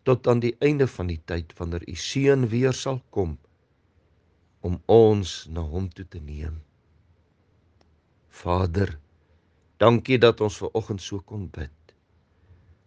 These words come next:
Hoor ons net uit genade en uit liefde, terwyl U Seun vir ons by U intree.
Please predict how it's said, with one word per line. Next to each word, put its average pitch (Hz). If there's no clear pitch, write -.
Hoor 101
ons 98
net 104
uit 135
genade 87
en 82
uit 80
liefde, 78
terwyl 85
U 135
Seun 95
vir 80
ons 85
by 80
U 117
intree. 73